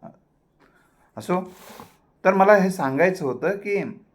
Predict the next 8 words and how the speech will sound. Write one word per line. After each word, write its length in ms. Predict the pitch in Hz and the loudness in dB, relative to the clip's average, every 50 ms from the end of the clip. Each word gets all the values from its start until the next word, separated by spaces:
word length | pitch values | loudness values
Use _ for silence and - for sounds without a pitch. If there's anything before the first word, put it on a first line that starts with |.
| _ _ _ _ _ 117 | _ _ _ _ _ -12
डॉक्टर 300 | 113 104 - - 127 117 | -12 -10 -10 -12 -12 -10
यशवंत 380 | 104 101 98 - 147 160 160 | -10 -10 -10 -10 -10 -10 -10
चव्हाण 420 | 160 - 120 104 101 104 113 123 123 | -10 -10 -8 -8 -8 -8 -8 -10 -10
यांनी 480 | 113 98 95 104 123 143 165 - - _ _ _ _ _ _ _ _ _ _ _ _ _ _ _ _ _ _ _ | -12 -12 -12 -12 -12 -12 -14 -16 -18 _ _ _ _ _ _ _ _ _ _ _ _ _ _ _ _ _ _ _
अतिशय 520 | - 104 - - 165 170 - 220 214 220 220 | -18 -14 -8 -8 -8 -6 -4 -4 -4 -4 -4
परिश्रमाने, 920 | 214 - 135 117 113 113 - - 101 92 92 92 90 90 95 - - - - _ - | -4 -6 -6 -6 -8 -10 -12 -14 -14 -12 -10 -10 -12 -12 -14 -16 -20 -20 -20 _ -20
अतिशय 400 | - - - - - - 139 131 | -20 -20 -20 -20 -18 -16 -18 -18
कष्टाने 680 | - - 87 - - _ - - 185 - - - - | -16 -18 -20 -20 -20 _ -20 -20 -20 -20 -20 -20 -20